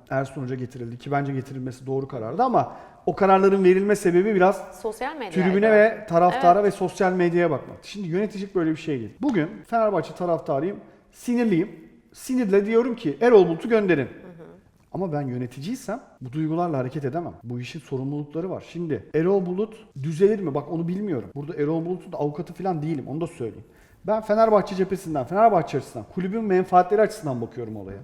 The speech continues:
Speaker 1: Bugün Fenerbahçe Başakşehir'e yenildi diyelim. Ki zaten açık konuşayım. Maçın favorisi Başakşehir. Çok net. Fenerbahçe Başakşehir'e yenildi diyelim.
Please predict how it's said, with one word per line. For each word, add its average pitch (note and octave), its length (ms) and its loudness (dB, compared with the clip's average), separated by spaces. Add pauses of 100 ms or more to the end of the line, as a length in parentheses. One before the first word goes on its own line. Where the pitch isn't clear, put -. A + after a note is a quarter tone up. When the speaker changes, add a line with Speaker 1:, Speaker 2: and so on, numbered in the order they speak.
(160)
Speaker 1:
Bugün F#3 320 0 (420)
Fenerbahçe F3 580 0
Başakşehir'e F3+ 520 -2
yenildi D#3+ 400 2
diyelim. G2 260 -10 (360)
Ki G#3 140 -8
zaten E3 420 4 (180)
açık - 240 -10
konuşayım. C3+ 440 -10 (460)
Maçın D#3 320 -2
favorisi D#3 460 0
Başakşehir. D3 640 -4 (680)
Çok - 240 -10
net. C#3 320 -6 (1040)
Fenerbahçe F3+ 500 0
Başakşehir'e D3+ 500 -4
yenildi C3 340 -2
diyelim. F#2+ 220 -14